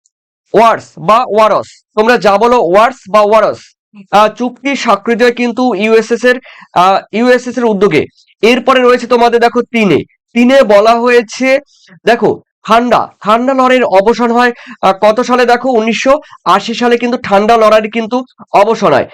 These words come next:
এরপরে কোশ্চেন তোমরা দেখে নাও রয়েছে, আহ, তোমাদের, আহ, চারে, চারে বলা হয়েছে, আমার মাথার উপরে দেখো রয়েছে politics among,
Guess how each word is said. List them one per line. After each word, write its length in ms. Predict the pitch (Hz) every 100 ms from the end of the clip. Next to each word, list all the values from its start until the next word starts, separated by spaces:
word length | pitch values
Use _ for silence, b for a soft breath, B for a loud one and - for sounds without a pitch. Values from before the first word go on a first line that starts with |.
| B B
এরপরে 480 | 214 269 277 233 247
কোশ্চেন 420 | 247 247 262 269
তোমরা 240 | 240 240
দেখে 280 | 226 220 226
নাও 180 | 240 247
রয়েছে, 560 | 226 226 214 240 254 262 b b _
আহ, 140 | - 214
তোমাদের, 480 | 220 226 233 240 233 - _ _ _ _ _ _ _ _ 196
আহ, 80 |
চারে, 400 | 196 247 247 196 - B B
চারে 280 | 220 202 254
বলা 220 | 254 254 269
হয়েছে, 380 | 269 269 269 269
আমার 220 | 220 226
মাথার 260 | 214 226
উপরে 220 | 247 262 240
দেখো 260 | 233 269
রয়েছে 480 | 240 226 233 254 269 B B _
politics 520 | 214 220 240 269 277 - _
among, 360 | 190 208 247